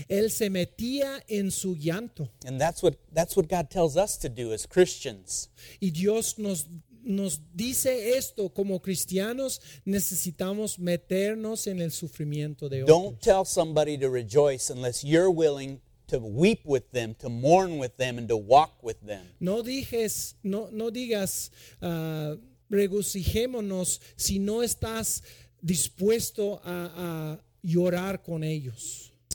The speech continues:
Speaker 2: But suffering does have benefit in your life.
Speaker 1: Pero el sufrimiento sí tiene ventaja en su vida.
Speaker 2: Uh, let me read from James chapter one, 'cause he, he agrees with Paul here.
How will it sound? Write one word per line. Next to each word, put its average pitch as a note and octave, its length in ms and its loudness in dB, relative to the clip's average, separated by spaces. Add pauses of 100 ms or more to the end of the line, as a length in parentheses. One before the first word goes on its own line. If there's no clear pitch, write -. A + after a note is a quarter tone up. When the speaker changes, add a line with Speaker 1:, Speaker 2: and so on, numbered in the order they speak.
(420)
Speaker 2:
But A2 200 -6
suffering D3 680 -4 (200)
does B2 460 -4 (100)
have A#2 300 -8 (240)
benefit A#2 580 -2
in A2 180 -16
your G2+ 140 -16
life. F3 260 -14 (120)
Speaker 1:
Pero G3 260 2
el F#3+ 100 0
sufrimiento A#3 720 -6
sí A3 280 -2
tiene A3 580 -2
ventaja F3+ 840 -6 (260)
en C3+ 120 0
su D3 220 -4
vida. D#3+ 360 -4 (720)
Speaker 2:
Uh, - 200 -20
let A2+ 100 -4
me A#2 100 -6
read A#2 240 -2
from G2+ 280 -12
James A#2 560 -8
chapter G#2+ 420 -10
one, G#2 380 -8
'cause G2+ 240 -12
he, C3+ 220 -4
he B2 200 -8
agrees A#2 420 -4
with G#2 200 -14
Paul G#2 360 -2
here. F#2 280 -16